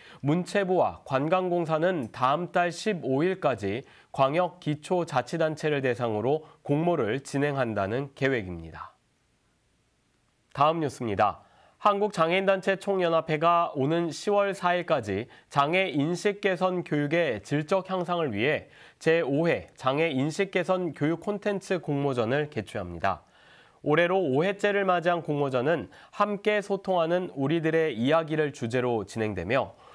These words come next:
수상자에게는 보건복지부 장관상과 함께 상금이 주어질 예정입니다. 한편 접수 방법과 세부 내용은 장 총련 홈페이지에서 확인할 수 있으며 공모전 시상식은 오는 십일월 삼십 일 진행될 예정입니다.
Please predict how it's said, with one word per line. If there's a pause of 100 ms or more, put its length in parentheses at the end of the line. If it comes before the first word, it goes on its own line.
(160)
수상자에게는
보건복지부
장관상과
함께 (140)
상금이
주어질
예정입니다. (460)
한편
접수
방법과
세부
내용은 (240)
장
총련
홈페이지에서
확인할
수
있으며 (240)
공모전
시상식은
오는
십일월
삼십
일
진행될
예정입니다.